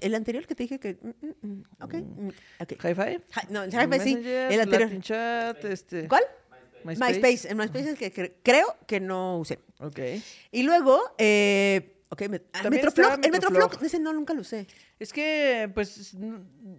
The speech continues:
Speaker 2: no sé, pero según yo era como el, el Hi-Fi corriente, según yo.
Speaker 1: Ah.
Speaker 2: Pero también lo tenía.
Speaker 1: Sí, claro.
Speaker 2: <laughs> Y la gente mandaba Fs, no sé por qué.
Speaker 1: ¿Fs?
Speaker 2: Ajá, o sea, ahorita entiendo por qué, por qué F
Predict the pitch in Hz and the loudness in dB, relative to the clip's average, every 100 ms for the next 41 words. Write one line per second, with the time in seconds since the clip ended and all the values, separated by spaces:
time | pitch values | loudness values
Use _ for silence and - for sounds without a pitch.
0 | 156 247 - 285 262 226 185 175 180 180 | -8 -6 -2 -2 -2 -2 -4 -4 -4 -2
1 | 226 226 220 220 208 170 160 156 147 147 | -2 0 0 0 -2 -4 -4 -4 -4 -4
2 | 113 87 110 165 165 165 160 139 - 143 | -6 -10 -10 -6 -4 -4 -6 -8 -10 -6
3 | 165 165 175 202 202 202 202 190 - 170 | -4 -4 0 -2 0 0 2 0 -2 -2
4 | 165 165 139 - 165 190 180 143 _ _ | -4 -8 -10 -10 -10 -8 -8 -10 _ _
5 | _ - 156 143 143 _ _ 208 214 214 | _ -18 -14 -14 -16 _ _ 2 4 4
6 | 214 254 247 220 247 190 - 208 359 359 | 2 2 2 0 -4 -6 -6 -6 -4 -2
7 | 440 277 285 277 - 254 180 - 220 - | 2 4 4 2 2 2 0 -2 -2 -2
8 | - 247 185 175 196 196 196 165 170 180 | -12 -2 2 2 0 0 0 2 2 2
9 | 185 165 175 170 170 160 185 220 - 208 | 0 -6 -6 -6 -6 -6 -4 -6 -4 -6
10 | - 415 - _ - 165 175 175 170 170 | -4 -6 -8 _ -12 -6 -4 0 2 0
11 | 214 269 233 196 190 190 156 160 151 151 | 0 -2 -2 -2 -4 -4 -6 -4 -2 -2
12 | 139 _ _ - - 151 139 143 127 - | -6 _ _ -20 -18 -16 -10 -8 -8 -10
13 | - 147 139 | -12 -12 -12